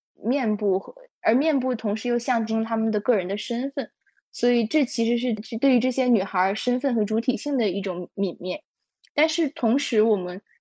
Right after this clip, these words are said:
也会听到一些穆斯林女性她们自己的声音，在这次疫情之，开始之后，西方的国家都纷纷出台政策，强制人们在公共场合戴口罩，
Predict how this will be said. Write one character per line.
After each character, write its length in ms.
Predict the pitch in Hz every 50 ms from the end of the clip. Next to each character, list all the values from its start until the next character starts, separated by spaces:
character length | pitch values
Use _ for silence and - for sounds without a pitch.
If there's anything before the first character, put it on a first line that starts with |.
| _ -
也 120 | - 202
会 140 | 208 254 269 262
听 200 | - - 294 302
到 160 | 302 285 262
一 100 | 240 233
些 480 | 226 - 254 247 247 247 269 262 254 _ _ _ _ _ _ _ _ _ -
穆 160 | - 277 294
斯 160 | 277 - -
林 180 | 277 240 240 262
女 100 | 240 -
性 180 | 208 - 226 214
她 140 | - 240
们 140 | 233 240 240
自 180 | 247 - 302 285
己 120 | - 226
的 120 | - - 202
声 240 | - - 190 175
音， 180 | 170 170 170 185
在 160 | 196 262 262
这 200 | 247 - 311 302
次 160 | 285 - -
疫 200 | 269 254 269 294
情 400 | 269 - - - 180 185 190 220 _ _ - _ _ _ _ _ -
之， 140 | - - - -
开 200 | - 269 277 302
始 220 | 302 - - 190 202
之 220 | - - - 262
后， 240 | - - 330 302 285 - 320 285 240 226 - - _ _ _
西 160 | - - 285
方 140 | 294 302 311
的 100 | 294 254
国 140 | - 190 202
家 180 | 214 214 220
都 220 | 220 - 226 240 240
纷 160 | - 220 226
纷 220 | 226 240 233 233 233
出 180 | - - 240
台 180 | - 214 185 190
政 260 | 196 - 226 214 208
策， 200 | 202 - 220 202 202
强 360 | - - - 233 - 190 220
制 140 | 240 359 370
人 120 | 311 220
们 140 | 196 196 208
在 140 | 214 220 208
公 140 | 202 202 214
共 100 | 220 214
场 160 | 214 214 - 175
合 120 | 185 185
戴 120 | 208 208
口 180 | 202 - 180 147
罩， 200 | - 196 175 -